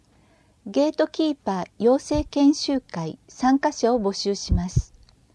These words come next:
日本の自殺率は先進国の中でも高く、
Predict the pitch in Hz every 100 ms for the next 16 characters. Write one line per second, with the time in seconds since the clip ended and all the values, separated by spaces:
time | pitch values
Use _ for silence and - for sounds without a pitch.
0 | _ _ _ _ _ _ _ 226 247 285
1 | 285 277 233 285 269 294 254 - 185 180
2 | - - 254 269 277 320 311 269 214 202
3 | 196 220 202 185 175 - 175 208 - 180